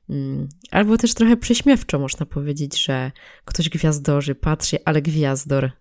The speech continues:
Zresztą jest dużo słów w Poznaniu, których, e, się nauczyłam, których wcześniej nie znałam, ale to może kiedyś jeszcze o tym opowiem. A wy jak tam? Pisaliście listy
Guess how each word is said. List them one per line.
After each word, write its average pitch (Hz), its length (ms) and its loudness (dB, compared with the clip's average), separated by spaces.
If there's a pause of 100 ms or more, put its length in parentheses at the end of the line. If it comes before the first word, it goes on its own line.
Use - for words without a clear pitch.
(160)
Zresztą 190 380 2
jest 170 300 0
dużo 180 360 4
słów 180 340 2 (180)
w - 80 -8
Poznaniu, 151 520 0
których, 147 600 -2
e, - 240 -4
się - 180 -4
nauczyłam, 160 500 0
których 151 240 -2
wcześniej 147 520 -4 (420)
nie 156 100 -2
znałam, 180 480 2 (340)
ale 165 160 2
to 170 120 -2
może 156 240 0
kiedyś - 420 -2
jeszcze 135 560 -4
o 151 120 -4
tym 147 180 -6
opowiem. 131 640 -4 (200)
A 180 60 0
wy 233 140 2
jak 269 220 4
tam? 127 340 -2 (160)
Pisaliście 160 840 0
listy 135 640 0